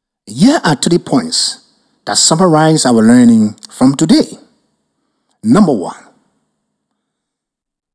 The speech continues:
the brain is like a muscle that can be trained. Capability is not fixed. This means that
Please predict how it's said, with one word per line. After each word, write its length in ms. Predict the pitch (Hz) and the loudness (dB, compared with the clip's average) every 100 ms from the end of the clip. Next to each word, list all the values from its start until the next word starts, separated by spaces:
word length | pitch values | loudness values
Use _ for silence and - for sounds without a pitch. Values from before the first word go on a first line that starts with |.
| - | -6
the 120 | 156 | -6
brain 340 | 120 202 349 311 | 0 2 2 0
is 180 | 208 - | -4 -2
like 220 | 151 151 | -4 -4
a 60 | 127 | -2
muscle 520 | 117 156 - - - _ _ - | 0 0 -2 -10 -18 _ _ -14
that 120 | 101 | -8
can 160 | 107 | -4
be 100 | 101 | -2
trained. 580 | 123 - 107 85 - - _ _ _ _ _ _ _ _ _ _ _ _ _ _ _ _ _ - _ - | -2 -2 -2 -4 -12 -20 _ _ _ _ _ _ _ _ _ _ _ _ _ _ _ _ _ -20 _ -8
Capability 600 | - 277 160 143 143 143 | -2 0 0 0 0 -2
is 260 | 131 110 - | -2 -4 -2
not 160 | 107 | -2
fixed. 840 | - - - - - - - - - _ _ _ _ _ _ _ _ _ _ _ _ | -4 -10 -12 -10 -6 -4 -6 -8 -14 _ _ _ _ _ _ _ _ _ _ _ _
This 280 | 117 220 - | -2 -2 0
means 260 | 127 113 - | 0 0 -4
that 360 | - - - | -14 -18 -20